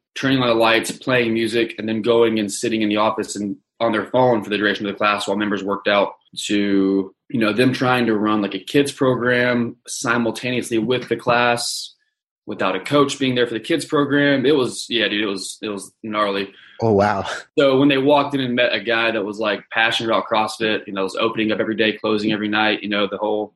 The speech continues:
Speaker 1: romanticized concept of owning a CrossFit gym, I mean, you know, that's not sustainable. But they met me, they could tell I was passionate. They, they saw me all the time, you know, they could tell I cared about the gym and I was invested in them.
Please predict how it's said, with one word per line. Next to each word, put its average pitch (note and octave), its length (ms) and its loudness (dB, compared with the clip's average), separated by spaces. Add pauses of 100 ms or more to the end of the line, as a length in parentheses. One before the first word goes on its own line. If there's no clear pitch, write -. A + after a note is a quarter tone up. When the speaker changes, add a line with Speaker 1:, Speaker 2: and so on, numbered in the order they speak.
(100)
Speaker 1:
romanticized G#2 840 0
concept G2+ 340 -6
of G2+ 100 -8
owning G2+ 220 -2
a - 140 -6
CrossFit G2 300 -2
gym, G2 240 -2
I F#2+ 60 -4
mean, F#2 240 -10
you G2+ 80 -10
know, F2+ 180 -8
that's - 260 -18 (220)
not G2 420 0 (320)
sustainable. F#2+ 600 -6
But A2 220 2 (420)
they - 60 2
met D#3 180 4
me, C#3+ 400 2
they A#2+ 160 0
could A#2+ 120 -2
tell B2 120 4
I - 20 6
was A2 120 0
passionate. G#2+ 480 -2 (140)
They, G2+ 220 -4
they G2+ 180 -2
saw A2+ 200 0
me A2+ 120 0
all G#2 60 2
the G2 80 0
time, G#2+ 400 -2
you G2+ 60 0
know, G2 300 0 (220)
they G2+ 100 0
could F#2+ 80 -12
tell G#2+ 120 0
I F#2+ 80 2
cared G2 200 0
about F#2+ 220 0
the F#2+ 60 -8
gym F#2+ 360 -4 (120)
and F#2 200 -10 (220)
I G2 80 -2
was F#2+ 100 -2
invested F#2+ 500 -4
in F#2+ 80 -6
them. A#2+ 300 -4